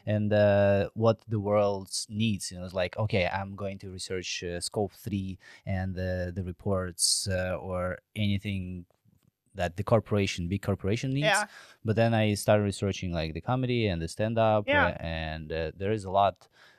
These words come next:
Speaker 1: connected to, again, for example, economy of attention. What, what about your, uh, story, uh, of, uh, master thesis topic choice?
Speaker 2: Yeah, I guess it kind of maybe is a little bit similar,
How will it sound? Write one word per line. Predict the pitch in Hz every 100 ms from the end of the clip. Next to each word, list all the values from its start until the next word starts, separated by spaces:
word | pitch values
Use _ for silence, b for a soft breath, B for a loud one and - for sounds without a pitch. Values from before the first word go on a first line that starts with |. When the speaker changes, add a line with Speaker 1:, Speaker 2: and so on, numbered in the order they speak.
| b
Speaker 1:
connected | 101 98 101 98 -
to, | 95 -
again, | 95 87 87 85
for | -
example, | 92 90 87 87 87 -
economy | - 156 143 92
of | - 90
attention. | 90 123 135 - 80 - _
What, | - 135
what | - -
about | 208 190 135
your, | 131 135 110 90
uh, | 92
story, | 92 - 101 85 80 -
uh, | - 87 85 82 80
of, | 90 90 -
uh, | 90 85 80 - 82 _ -
master | 92 - 90 82 - _
thesis | 92 85 85 - - -
topic | - 90 90 85
choice? | - 95 92 92 - - - _ _ _ _ _
Speaker 2:
Yeah, | 311 370 -
I | 240
guess | 254 330
it | 415
kind | 359 285
of | 254 247 -
maybe | 233 226 254
is | 294
a | 269
little | 226 226
bit | 214 214
similar, | 233 208 214 208 202 196